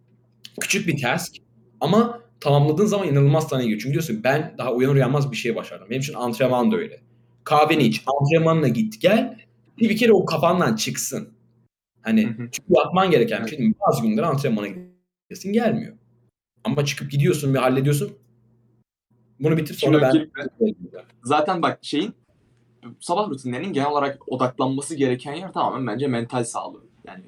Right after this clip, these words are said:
Speaker 2: o kal-, günün kalanında nasıl, mental olarak nasıl düşündüğün, ne kadar hani kafanı temizleyebildiğin bence genel olarak oraya odaklan. Çünkü hani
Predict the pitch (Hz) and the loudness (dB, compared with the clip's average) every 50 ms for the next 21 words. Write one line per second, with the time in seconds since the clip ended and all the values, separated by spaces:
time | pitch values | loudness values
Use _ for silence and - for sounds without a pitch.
0 | - - 135 135 135 - - 160 131 139 131 160 165 156 - - 104 104 120 139 | -4 -4 -4 -2 -2 -4 -4 -2 -2 0 0 0 0 0 -4 -6 -8 -6 -4 -4
1 | 143 135 127 - 139 131 131 - _ _ _ - 127 131 127 131 151 139 127 123 | -2 -2 -2 -2 -2 -2 -4 -4 _ _ _ -2 0 0 0 0 0 2 2 2
2 | 131 127 127 127 127 - 120 - 120 110 101 101 104 117 113 117 110 107 113 110 | 0 0 -4 -6 -6 -6 -8 -8 -8 -8 -8 -8 -8 -6 -6 -4 -6 -6 -6 -8
3 | 113 113 - _ _ _ _ - - 131 131 139 135 131 135 131 123 123 113 120 | -8 -8 -10 _ _ _ _ -4 -4 -2 0 0 0 2 2 0 0 0 0 2
4 | 123 120 120 117 117 113 117 113 110 101 87 90 87 90 107 135 117 92 - - | 2 2 2 0 -2 -2 -2 -2 -2 -4 -6 -6 -6 -4 -4 -2 -2 -2 -2 -2
5 | - - - 120 120 120 113 107 98 - - 113 127 - 220 196 151 - | -2 -2 0 0 0 0 0 0 -2 -4 -6 -8 -8 -4 -4 -2 -4 -4